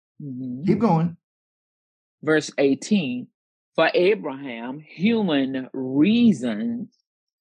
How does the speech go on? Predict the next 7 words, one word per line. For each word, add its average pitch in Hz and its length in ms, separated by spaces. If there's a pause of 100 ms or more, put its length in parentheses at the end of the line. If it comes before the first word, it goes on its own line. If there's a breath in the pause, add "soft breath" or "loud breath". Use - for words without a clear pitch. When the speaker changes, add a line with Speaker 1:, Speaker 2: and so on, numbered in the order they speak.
(180)
Speaker 1:
for 143 180
hope 196 400 (100)
being 143 460
gone, 151 640 (400)
hoped 202 420
in 180 160
faith - 440